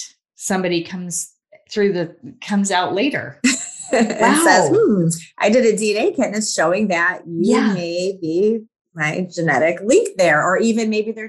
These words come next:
Speaker 2: children, 'cause we have to look at the, the siblings too, where you, you know, these donors, um, they have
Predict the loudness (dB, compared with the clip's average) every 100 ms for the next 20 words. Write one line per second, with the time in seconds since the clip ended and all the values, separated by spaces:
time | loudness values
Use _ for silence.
0 | -6 -4 -4 -4 -6 -2 -2 0 -4 -4
1 | -4 -2 -4 -6 _ -2 0 2 2 2
2 | 2 -2 -2 0 2 2 2 2 -2 -14
3 | _ _ 0 2 2 2 0 2 0 -2
4 | -4 -8 -8 -6 -2 -2 -2